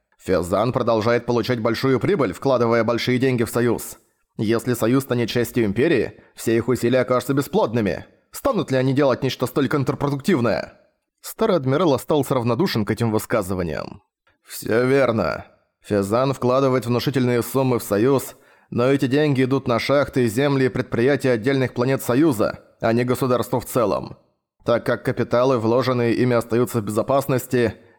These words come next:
я сильно сомневаюсь, что физанцы лишатся сна из-за лёгкого потрясения, которым станет для них разрушение государственной структуры Союза».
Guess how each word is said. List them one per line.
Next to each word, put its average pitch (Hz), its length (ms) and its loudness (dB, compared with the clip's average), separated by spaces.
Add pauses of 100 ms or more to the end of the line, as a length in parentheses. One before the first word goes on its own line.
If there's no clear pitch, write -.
(100)
я 113 360 2
сильно 135 360 0
сомневаюсь, 131 560 2
что 113 160 -4
физанцы 113 540 0
лишатся 107 460 0
сна 120 260 0
из-за 110 180 2
лёгкого 113 340 0
потрясения, 117 760 0 (320)
которым 127 360 0
станет 117 280 -2
для 104 160 0
них 135 180 0
разрушение 117 560 0
государственной 113 680 0
структуры 143 420 -2
Союза». 110 640 0